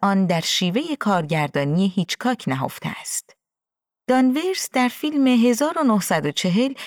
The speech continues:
به واسطه طراحی هوشمندانه میزانسن انگار هیچ وقت راه نمی‌رود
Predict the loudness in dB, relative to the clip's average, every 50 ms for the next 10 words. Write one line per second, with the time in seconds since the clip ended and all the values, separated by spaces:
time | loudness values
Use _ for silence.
0 | -6 _ 0 2 4 4 2 2 2 0 0 0 0 -2 -2 -2 -2 -2 -2 -2
1 | 0 0 0 0 2 2 2 2 2 2 2 2 2 2 2 2 2 2 2 2
2 | 2 2 2 2 2 2 2 2 4 4 4 2 2 -2 -2 -2 -4 -2 0 2
3 | 2 2 0 -2 -8 -12 -6 _ 2 2 2 2 0 -2 -4 -2 -2 -2 -2 -2
4 | -2 0 2 2 2 0 -2 -4 -2 0 2 2 2 2 2 2 2 4 6 6
5 | 6 4 4 2 0 0 0 -2 -2 -2